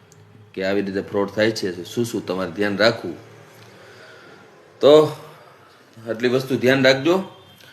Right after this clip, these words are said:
અને અનનોન જવાબ ના દો અને અનનોન લિંક ના ખોલવી. ખાસ તમને કોઈ WhatsApp-માં કાંઈ મોકલે તો એ ડાઉનલોડ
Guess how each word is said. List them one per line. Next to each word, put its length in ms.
અને 280
અનનોન 480
જવાબ 280
ના 140
દો 180
અને 120
અનનોન 320
લિંક 260
ના 180
ખોલવી. 300
ખાસ 340
તમને 220
કોઈ 220
WhatsApp-માં 500
કાંઈ 140
મોકલે 380
તો 140
એ 40
ડાઉનલોડ 580